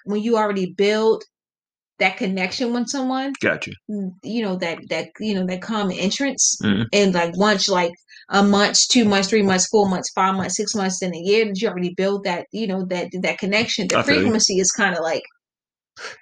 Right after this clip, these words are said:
Speaker 1: it's like, I'm showing you, you showing me, because we already have, like, that common
Speaker 2: Mm.
Speaker 1: connection.
Speaker 2: Right.
Speaker 1: It's like, it's like you're just, like,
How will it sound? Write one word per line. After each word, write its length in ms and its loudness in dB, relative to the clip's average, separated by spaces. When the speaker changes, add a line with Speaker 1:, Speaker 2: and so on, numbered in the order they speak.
Speaker 1:
it's 200 4
like, 340 2
I'm 200 4
showing 300 0
you, 120 2
you 160 2
showing 380 -2
me, 320 2
because 440 0
we 100 2
already 220 0
have, 520 0
like, 260 -6
that 280 0
common 680 -4
Speaker 2:
Mm. 180 -6
Speaker 1:
connection. 680 -2
Speaker 2:
Right. 320 2
Speaker 1:
It's 280 -6
like, 220 -2
it's 220 -2
like 200 -6
you're 120 -4
just, 400 -4
like, 160 -10